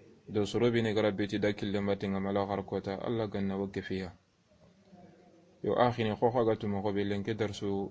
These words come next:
aga kitabe be kenni Mukhtasarul Akhdari, Lakhdari kitabe nya. Eh, war kitabe ke joppa ma waga jo fene. Wale findana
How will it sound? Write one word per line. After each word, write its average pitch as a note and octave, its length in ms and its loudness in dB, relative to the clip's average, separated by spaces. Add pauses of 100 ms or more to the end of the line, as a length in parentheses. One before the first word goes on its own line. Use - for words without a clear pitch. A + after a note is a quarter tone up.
(140)
aga G2+ 220 2
kitabe G#2+ 440 0
be G#2 140 0
kenni G2+ 500 -2 (1800)
Mukhtasarul G#2 640 -2
Akhdari, G2 360 -2
Lakhdari G2+ 400 -2
kitabe G#2 440 0
nya. G2 260 -2 (1800)
Eh, G#2 340 -4
war A#2 180 2
kitabe G#2+ 420 0
ke G#2 160 0
joppa G2+ 560 0
ma G#2 120 -4
waga G2+ 300 0
jo G2+ 160 0
fene. G2 400 -4 (1160)
Wale G#2 240 0
findana G#2 680 0